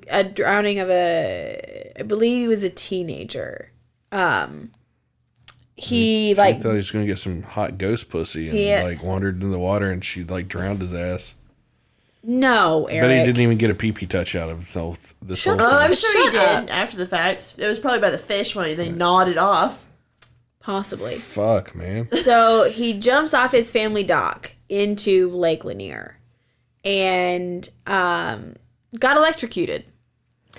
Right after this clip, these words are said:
Speaker 2: So I w-, that happened this year.
Speaker 1: Yeah, no, it was last year, wasn't it?
Speaker 2: Uh, no, this year.
Speaker 1: It was this year?
Speaker 2: All right, so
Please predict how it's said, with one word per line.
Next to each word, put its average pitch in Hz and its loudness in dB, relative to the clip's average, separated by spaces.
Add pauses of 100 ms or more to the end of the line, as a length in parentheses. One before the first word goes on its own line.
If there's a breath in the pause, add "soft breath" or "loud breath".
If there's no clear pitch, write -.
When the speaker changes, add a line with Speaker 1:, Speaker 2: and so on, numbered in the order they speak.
(400 loud breath)
Speaker 2:
So 147 2
I 131 2
w-, 151 2
that 160 2
happened 180 4
this 123 2
year. 127 2 (420)
Speaker 1:
Yeah, 320 2 (140)
no, 294 4
it 285 6
was 294 4
last 269 2
year, 190 4
wasn't 190 2
it? 247 -4 (800)
Speaker 2:
Uh, 110 6 (120)
no, 127 4
this 135 2
year. 123 2
Speaker 1:
It 214 2
was 214 4
this 247 4
year? 277 2
Speaker 2:
All 123 6
right, 117 2
so 117 4